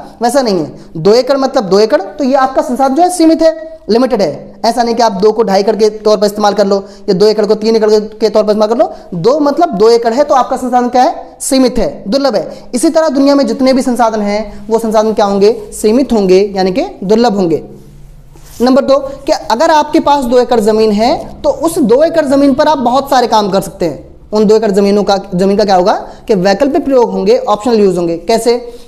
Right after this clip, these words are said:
कि अगर आपके पास दो एकड़ ज़मीन का टुकड़ा है तो आप उस पर खेती कर सकते हैं, आप किसी दूसरे को किराए पर दे सकते हैं, पशु पाल सकते हैं,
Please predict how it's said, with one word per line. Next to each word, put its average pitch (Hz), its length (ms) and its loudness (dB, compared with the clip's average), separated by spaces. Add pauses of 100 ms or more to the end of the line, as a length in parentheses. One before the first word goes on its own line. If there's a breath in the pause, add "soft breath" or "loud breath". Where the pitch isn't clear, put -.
कि 262 80 0
अगर 220 240 2
आपके 240 220 0
पास 240 180 2
दो 226 160 4
एकड़ 226 200 2
ज़मीन 214 300 2
का 220 120 -2
टुकड़ा 202 280 0
है 202 200 0 (320 loud breath)
तो 240 60 2
आप 214 160 2
उस 220 180 -6
पर 233 80 -2
खेती 226 260 0
कर 247 100 0
सकते - 240 -4
हैं, 220 420 -8
आप 208 160 0
किसी 247 200 0
दूसरे 220 260 2
को 226 40 2
किराए 214 240 2
पर 214 120 0
दे 220 100 0
सकते 220 180 -2
हैं, 208 180 -6 (260 loud breath)
पशु 220 200 2
पाल 247 180 2
सकते 226 280 -2
हैं, 220 320 -8